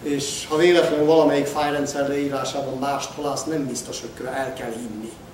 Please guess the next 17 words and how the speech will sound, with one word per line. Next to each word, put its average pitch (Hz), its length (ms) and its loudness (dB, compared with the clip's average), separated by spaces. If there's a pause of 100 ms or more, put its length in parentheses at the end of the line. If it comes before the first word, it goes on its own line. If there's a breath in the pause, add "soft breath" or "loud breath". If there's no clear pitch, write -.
(760)
Nyilván 175 380 6
ki 165 80 4
lehet 151 260 4
próbálni, 147 500 2
és 135 100 -2
természetesen 135 640 -4
előfordulhat, 135 760 -6
hogy 135 140 -8
van 135 160 0
már 127 180 -2
olyan, 127 180 -6
aki 131 200 -10
ezt 131 200 -8
jól 135 220 -4
meg 135 180 -6
tudta - 340 -16
csinálni. 113 380 -6